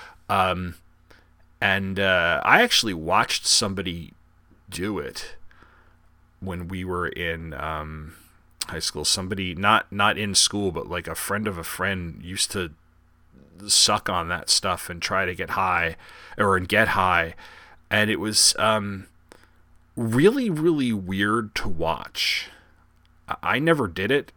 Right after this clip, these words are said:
because I, well, I'm not stupid. I also was, like, a goody-goody type of kid anyway, but it was just not my thing, and it wasn't my friend's thing, but this friend of a friend, like, would suck on it and then, like, laugh hysterically, and,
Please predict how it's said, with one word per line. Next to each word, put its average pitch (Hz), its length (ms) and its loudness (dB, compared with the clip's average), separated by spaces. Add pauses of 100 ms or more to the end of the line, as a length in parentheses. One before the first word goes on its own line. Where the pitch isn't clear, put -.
(160)
because - 440 -6
I, 85 340 -10 (1080)
well, 98 360 -4
I'm 101 140 -4
not 120 200 0
stupid. 131 800 4 (580)
I 101 80 0
also 98 280 4
was, 95 140 0
like, 85 160 -4
a 87 60 -4
goody-goody 80 760 -6 (160)
type 87 280 -6
of 85 80 -12
kid 87 280 -6
anyway, 95 500 -4
but 80 240 -10
it 87 60 -10
was 90 160 -10
just - 200 -6
not 90 160 -4
my 87 140 -6
thing, 87 460 -6
and 85 160 -10
it 87 40 -4
wasn't 127 200 2
my 101 100 -2
friend's 95 320 -4
thing, 101 200 -4
but 90 140 -6
this 90 140 -2
friend 92 220 -6
of 95 80 -8
a 92 60 -8
friend, 95 260 -8
like, 87 140 -4
would 85 120 -6
suck - 320 0
on 87 160 -4
it 98 100 -4
and 87 120 -8
then, 85 100 -4
like, 76 160 -8
laugh 85 320 2
hysterically, 90 880 -2
and, 80 180 -10